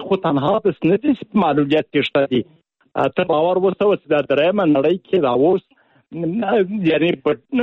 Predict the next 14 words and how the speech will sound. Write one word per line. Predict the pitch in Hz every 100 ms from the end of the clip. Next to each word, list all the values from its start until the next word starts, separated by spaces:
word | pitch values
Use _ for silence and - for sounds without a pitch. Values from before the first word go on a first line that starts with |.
| - 170
هره | 185 262
کورنۍ | 165 139 147 139 143 175 180 101 - _ _
او | - 202
یا | 202 311
په | 220 -
هر | 170 320
ځای | 277 339
کې، | - 147 120 -
په | 131 131 208 151
همالته | 135 233 247 233
په | - 202 190 _ 113
پرمختللو | - 143 143 - 175 226
ټولنو | - 190 160 156 135
کې | 135